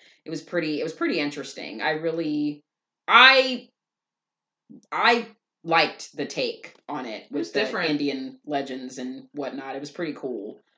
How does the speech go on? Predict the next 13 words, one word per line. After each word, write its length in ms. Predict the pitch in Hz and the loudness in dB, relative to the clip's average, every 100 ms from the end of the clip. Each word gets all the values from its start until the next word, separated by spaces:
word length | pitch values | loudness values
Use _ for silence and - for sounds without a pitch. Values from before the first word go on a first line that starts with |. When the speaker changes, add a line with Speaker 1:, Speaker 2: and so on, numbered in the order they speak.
| _ _ - | _ _ -6
Speaker 1:
Um, 380 | 147 131 120 - | -4 -4 -8 -2
and 120 | 233 | 0
if 120 | 262 | 2
anything, 640 | 440 494 370 294 285 277 277 _ _ _ _ _ | 2 2 2 2 4 0 -2 _ _ _ _ _
maybe 400 | 208 226 254 254 | -4 0 0 2
it'll 140 | 240 240 | 2 2
get 240 | 226 226 | 2 0
people 460 | 226 214 208 208 208 | -4 -6 -2 -2 -4
to, 540 | - 226 214 214 208 | -6 -4 -4 -4 0
uh, 440 | 196 196 190 190 185 _ _ _ _ _ _ 170 | 0 2 0 0 -6 _ _ _ _ _ _ -6
research 760 | 202 214 220 220 - - - - | -6 -2 -4 -4 -8 -12 -16 -8
more 140 | 208 | -4
about 300 | 220 233 220 | -2 -2 -4